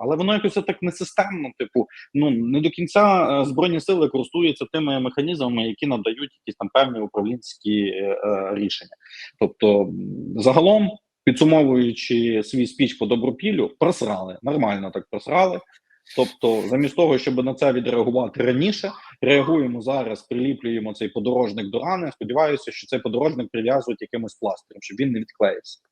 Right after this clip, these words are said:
І тоді ми щось побачимо. Чи ці підрозділи, які сьогодні туди зайшли, в тому числі перший корпус Азову, може стабілізувати ситуацію? Так, можуть. Але чи треба було до цього доводити? Ні, не треба було.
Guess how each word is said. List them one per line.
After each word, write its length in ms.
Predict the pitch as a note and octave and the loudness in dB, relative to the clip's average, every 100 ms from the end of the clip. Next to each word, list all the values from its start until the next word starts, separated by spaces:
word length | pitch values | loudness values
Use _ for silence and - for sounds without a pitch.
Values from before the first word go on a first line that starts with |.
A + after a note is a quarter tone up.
| _ - - | _ -4 -2
І 80 | |
тоді 240 | A#2+ C3+ D#3+ | 2 4 4
ми 80 | B2+ | 4
щось 160 | A#2 | 0
побачимо. 500 | - F#2 F2+ - F2+ - | 0 -2 -4 -8 -14 -2
Чи 140 | A#2 | 0
ці 140 | - | 2
підрозділи, 580 | F#3 E3+ E3+ D#3 C#3 C3 | 2 4 6 6 6 4
які 160 | B2 B2+ | 4 0
сьогодні 400 | B2+ B2+ A#2 A#2 | 2 2 2 0
туди 240 | B2 A#2+ | 0 2
зайшли, 400 | A2 A#2 - F3+ | 2 0 2 0
в 80 | F3 | 2
тому 240 | A#2 A2+ | 0 0
числі 340 | G#2 - - A2 | -4 -8 -4 -2
перший 360 | A#2 A2+ - | 0 0 -2
корпус 380 | G#2 A2+ - - | 0 0 -2 -4
Азову, 400 | A2 A2 G2+ F#2+ - - - | 0 2 0 0 -6 -18 0
може 180 | A#2 G#2+ | 2 4
стабілізувати 640 | - G2+ G2+ F#2+ F#2+ F#2 | 2 0 -2 -2 -2 -4
ситуацію? 520 | G2 F#2 F2+ D#2+ - _ - | -8 -6 -4 -6 -10 _ 2
Так, 240 | C#3 - | 2 2
можуть. 340 | G#2+ F#2 D#2+ - - - - | 2 0 -6 -14 -20 -20 0
Але 280 | A#2+ C#3 C3+ | 4 4 4
чи 180 | - | 0
треба 220 | - D#3+ D#3 | 0 2 4
було 160 | D3 | 2
до 60 | C#3 | 0
цього 200 | D3+ C#3+ | 0 0
доводити? 440 | C#3+ F3+ D3+ - - | 2 0 -2 -6 -2
Ні, 140 | C3+ | 0
не 120 | B2 | 0
треба 300 | - F2+ F2+ | -2 -8 -10
було. 140 | F2 | -14